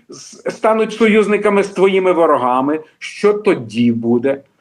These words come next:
Я ж кажу: китайці що сказали? В нас з вами взагалі ніяких проблем немає. Ваша справа тільки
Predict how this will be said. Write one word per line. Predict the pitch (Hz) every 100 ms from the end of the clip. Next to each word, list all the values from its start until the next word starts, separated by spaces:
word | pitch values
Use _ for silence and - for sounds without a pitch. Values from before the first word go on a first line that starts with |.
| _ _ - _ _ _ _ _ _ _ _ -
Я | 170
ж | 175
кажу: | 240 254
китайці | 220 190 269 285 277
що | - 302
сказали? | 302 233 226 170 156
В |
нас | 196 294 190
з |
вами | 254 320 277
взагалі | 254 269 311
ніяких | 302 240 180 196
проблем | - 156 160 139 143
немає. | 156 127 95 - _ _ -
Ваша | 139 190 294 277 254
справа | - 254 302 262
тільки | - 254 254 - 147 107